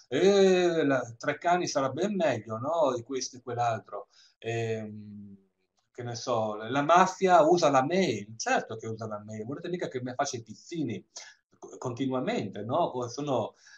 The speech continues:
allora bisognava subito scandalizzarsi e scagliarsi contro, in realtà non si comprendeva e non si comprende tuttora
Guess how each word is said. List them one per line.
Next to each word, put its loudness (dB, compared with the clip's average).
allora 4
bisognava 2
subito -4
scandalizzarsi 0
e 0
scagliarsi -6
contro, -6
in -6
realtà 0
non -4
si -6
comprendeva -4
e -4
non -4
si -10
comprende -4
tuttora -2